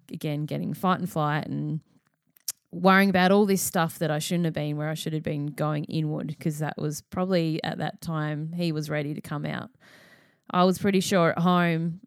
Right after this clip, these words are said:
he was ready to come out when I, before I went to the hospital. Um,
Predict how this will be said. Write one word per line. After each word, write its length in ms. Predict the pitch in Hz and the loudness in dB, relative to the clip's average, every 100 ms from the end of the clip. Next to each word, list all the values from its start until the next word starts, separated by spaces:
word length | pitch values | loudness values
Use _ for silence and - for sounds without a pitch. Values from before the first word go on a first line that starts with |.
| _ | _
he 200 | 170 175 | 0 0
was 180 | 160 151 | 0 0
ready 220 | 156 160 | -2 -2
to 80 | 156 | -6
come 220 | - 160 | -6 -4
out 320 | 151 147 - _ - - | -4 -6 -12 _ -20 -10
when 160 | 156 | -6
I, 260 | 147 147 147 _ - | -4 -4 -6 _ -12
before 340 | 156 - 151 | -10 -4 -2
I 80 | 147 | -2
went 220 | 147 - | -4 -4
to 100 | 160 | -4
the 80 | 151 | -4
hospital. 580 | 147 143 - - 131 156 - - | -6 -8 -8 -8 -8 -12 -16 -10
Um, 540 | 156 151 147 143 143 | -6 -4 -4 -6 -8